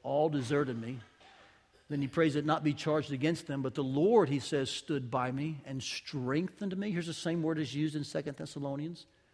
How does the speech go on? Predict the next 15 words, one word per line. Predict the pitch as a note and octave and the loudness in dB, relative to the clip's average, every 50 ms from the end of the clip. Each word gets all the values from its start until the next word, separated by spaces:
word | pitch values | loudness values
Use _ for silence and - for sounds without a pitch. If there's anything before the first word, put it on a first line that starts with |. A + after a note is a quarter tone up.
| _ _ _ _ _ _ _ _ _ _ _ _ _ _ | _ _ _ _ _ _ _ _ _ _ _ _ _ _
You | D3+ C3 | -6 -4
could | D3+ C#3 | -2 2
use | C#3+ D3+ C3 | 2 2 2
the | D3 D3+ | 2 4
word | D3 D3+ D3+ D#3 | 6 6 6 4
established | D3+ D3+ - - - - - - C3 B2 C#3 D#3 D#3 D#3 D#3 D3+ - | 2 0 -4 -6 -8 -4 -2 0 2 2 2 2 2 0 -4 -4 -2
here. | - F3+ E3+ | 0 2 2
"The | D#3 D#3 | 4 4
Lord | D3+ E3+ F3+ F#3+ F#3 D3+ | 6 8 8 8 8 6
fixed | - - - - - C#4 C4+ - - - - | 2 -6 -2 6 8 8 8 8 0 4 8
me. | C4 B3 B3+ C4+ D4+ G4 F4 A#3+ - - - - - - - _ _ _ _ _ _ _ _ _ _ _ _ _ _ _ _ _ | 10 12 12 12 12 10 8 4 2 -10 -18 -20 -20 -20 -20 _ _ _ _ _ _ _ _ _ _ _ _ _ _ _ _ _
The | - G3+ | 4 8
Lord | G#3+ C4+ C#4+ C#4+ G3+ | 12 12 12 12 12
fastened | - - - - - C4+ C#4 C#4+ D4+ D#4+ C#4 - - - D4 D4+ C#4+ A3+ B3+ | 8 2 -4 12 12 12 12 12 12 12 12 10 8 10 10 10 10 10 10
me." | C4+ C#4+ D4+ D#4+ E4+ F4 C4+ | 12 12 12 12 10 8 6